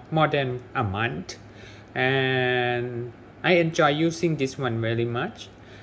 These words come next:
When I have a problem, I search for the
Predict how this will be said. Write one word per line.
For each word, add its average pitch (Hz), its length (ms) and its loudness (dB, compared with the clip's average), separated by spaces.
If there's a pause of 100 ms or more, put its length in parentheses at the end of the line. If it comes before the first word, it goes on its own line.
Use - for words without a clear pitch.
(1080)
When 151 180 0
I 147 80 4
have 139 260 0
a 127 60 2
problem, 143 720 2 (160)
I 139 160 0 (300)
search 117 580 4
for 117 920 2
the 110 280 2